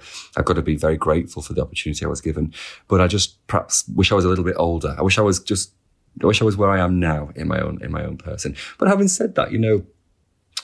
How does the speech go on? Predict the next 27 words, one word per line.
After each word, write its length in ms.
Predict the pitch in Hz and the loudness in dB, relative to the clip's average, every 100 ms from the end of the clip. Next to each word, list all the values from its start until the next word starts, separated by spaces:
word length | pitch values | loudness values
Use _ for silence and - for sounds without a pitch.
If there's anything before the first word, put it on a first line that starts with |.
| _ | _
there's 160 | 120 123 | 0 4
no 100 | 135 | 2
point 200 | 131 101 | 2 0
regretting, 400 | 87 101 95 87 | 0 -2 -2 -6
because 280 | 82 92 90 | -4 -2 0
if 160 | 92 92 | 0 -2
I 40 | |
hadn't 240 | 87 95 | -2 -2
gone 220 | - - 64 | -2 -4 -8
through 220 | - - | -12 -10
that, 160 | 80 - | -6 0
maybe 200 | 92 90 | 2 2
I 40 | |
wouldn't 220 | 90 87 | 0 -4
be 60 | 80 | -4
where 180 | 82 82 | 0 0
I 80 | |
am 140 | 85 85 | 0 -4
today, 460 | - 85 82 82 - _ _ _ _ | -2 0 0 -2 -12 _ _ _ _
you 100 | - | -4
know, 160 | 80 - | -4 -4
the 240 | - - | -10 -12
person 300 | - 92 - | -4 -2 -2
I 60 | 90 | -2
am 140 | 90 | -4
today. 260 | 92 104 151 | -2 2 2
So 280 | - 123 | 4 2